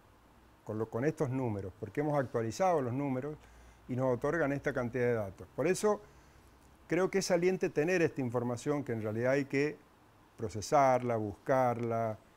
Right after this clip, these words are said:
chequearla, y que obviamente puede tener algunos errores, sin duda, porque hay un margen de error, porque no es un trabajo, o sea, no es un trabajo fidedigno desde el punto de vista de que los datos que tenemos son los datos oficiales más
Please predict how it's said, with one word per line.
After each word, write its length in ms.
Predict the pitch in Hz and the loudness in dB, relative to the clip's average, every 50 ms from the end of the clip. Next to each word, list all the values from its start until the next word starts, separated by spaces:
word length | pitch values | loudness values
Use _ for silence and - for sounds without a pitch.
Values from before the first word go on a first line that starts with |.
| - - - | -20 -20 -10
chequearla, 960 | - 135 123 110 - 156 151 143 135 131 127 120 123 123 123 123 127 127 123 - - - - - - _ _ - | -4 -4 -4 -2 0 2 2 4 4 4 2 2 0 0 0 0 0 -2 -4 -10 -20 -20 -20 -20 -20 _ _ -6
y 140 | - 147 151 | -4 -4 -4
que 300 | 143 - 160 160 165 165 - | -2 0 0 2 2 2 2
obviamente 480 | 156 151 156 156 147 156 165 160 143 117 | 2 2 4 4 2 2 0 0 -2 -2
puede 240 | - 147 147 143 | 0 0 0 0
tener 380 | - 143 135 139 147 147 143 - - - | 0 -2 0 0 0 -2 -2 -6 -10 -8
algunos 420 | 120 117 123 175 190 175 139 117 | -6 -2 0 2 2 2 2 0
errores, 500 | 117 113 113 120 123 120 117 123 127 123 | -2 -2 0 2 2 2 2 0 -2 -4
sin 200 | - 110 101 110 | -6 -6 -6 -4
duda, 320 | 135 156 147 139 143 147 139 | -2 0 0 0 0 -2 -4
porque 280 | - - - - 123 | -6 -10 -8 -4 -2
hay 60 | 123 123 | 0 0
un 60 | 117 | 0
margen 420 | 123 143 151 135 117 123 113 110 | 0 0 0 0 -2 -4 -6 -4
de 80 | 107 113 | -4 -4
error, 300 | 113 139 143 147 147 127 | -2 -2 -2 -2 -2 -4
porque 180 | 120 110 101 107 | -6 -8 -6 -4
no 80 | 123 | -4
es 60 | 135 135 | -4 -4
un 100 | 123 120 | -4 -2
trabajo, 680 | 110 110 110 123 127 120 - 131 120 110 107 101 95 - - - - - _ - - | -2 0 2 2 0 0 -2 -4 -4 -2 -4 -6 -8 -12 -18 -20 -20 -20 _ -20 -18
o 20 | - | -12
sea, 180 | - 110 101 | -10 -8 -8
no 100 | 104 113 | -6 -4
es 60 | 123 | -4
un 80 | 139 135 | -4 -2
trabajo 400 | - 123 120 127 127 - 147 127 | 0 2 2 2 2 0 -2 -4
fidedigno 680 | - - 123 123 123 127 135 147 151 156 156 156 156 143 | -2 -2 -2 0 0 2 2 0 0 0 -2 -2 -2 -2
desde 160 | 127 120 113 | 0 -2 -2
el 60 | 110 | -4
punto 280 | 110 117 127 123 135 127 | -4 -4 -4 -2 -2 -2
de 60 | 127 | 0
vista 440 | 131 139 131 - 156 147 143 127 - - - - - - - | -2 -2 -2 0 0 0 0 0 -4 -14 -20 -20 -20 -14 -10
de 100 | 123 113 | -8 -6
que 80 | - 120 | -4 -4
los 160 | 120 110 120 | -2 0 2
datos 280 | 143 151 143 - 151 | 2 2 2 0 -2
que 100 | 123 135 | -2 -4
tenemos 400 | 117 131 127 143 156 175 165 127 | -4 -4 -2 -2 -2 -2 -4 -4
son 160 | - 131 123 120 | -4 -4 -4 -4
los 100 | 113 107 | -2 0
datos 340 | 143 151 143 - 147 143 | 0 0 0 0 -2 -2
oficiales 540 | 131 127 143 123 - 165 170 180 190 170 143 | -2 -4 -4 0 2 4 4 4 2 0 -2
más 460 | 147 151 156 165 180 180 - - - | 0 2 2 2 2 0 -4 -10 -18